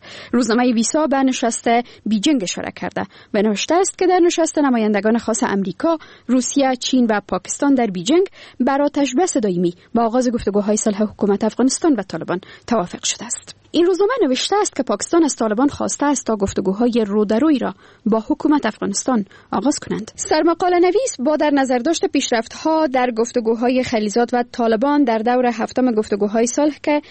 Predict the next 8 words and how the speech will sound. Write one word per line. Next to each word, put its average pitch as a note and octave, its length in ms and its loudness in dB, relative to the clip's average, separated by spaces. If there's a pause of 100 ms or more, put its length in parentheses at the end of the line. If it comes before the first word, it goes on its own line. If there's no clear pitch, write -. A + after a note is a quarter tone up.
(200)
جزئیات B3 720 0
آن C4+ 260 2 (140)
زیاد C#4 380 2 (180)
همگانی A3+ 500 0
نشده D4+ 340 2
است، D4 240 0
نوشته B3 420 0
که F#4+ 220 0